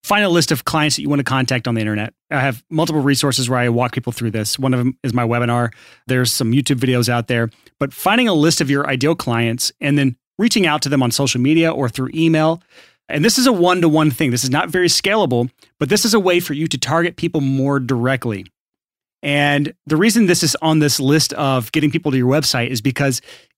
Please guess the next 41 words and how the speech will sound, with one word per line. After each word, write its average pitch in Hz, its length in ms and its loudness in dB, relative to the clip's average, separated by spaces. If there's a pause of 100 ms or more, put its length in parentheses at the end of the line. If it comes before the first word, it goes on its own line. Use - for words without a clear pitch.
(120)
if 160 160 -2
you 233 120 6
are 208 120 4
ever 214 320 2
sending 196 500 2 (140)
a 139 100 -2
message 175 340 2
to 170 80 -2
somebody 185 520 0 (240)
or 156 160 2
an 180 80 0
email 180 260 4
to 180 80 0
somebody, 175 500 2 (300)
you 156 160 0
always 196 300 4
need 196 100 4
to 170 80 2
make 156 160 2
sure 160 180 0
there 151 200 2
is 139 120 0
a 135 100 0
link 143 320 0
to - 120 0
your 202 120 4
website, 143 500 0
either 135 200 0
in 120 120 0
your 120 140 -2
email 165 280 2
footer 151 460 0 (260)
or 151 140 2
in 156 80 4
your 135 100 2
profile 156 600 2
if 113 80 -4
this 131 340 -2
is 143 80 -2
social 135 300 2
media, 127 400 2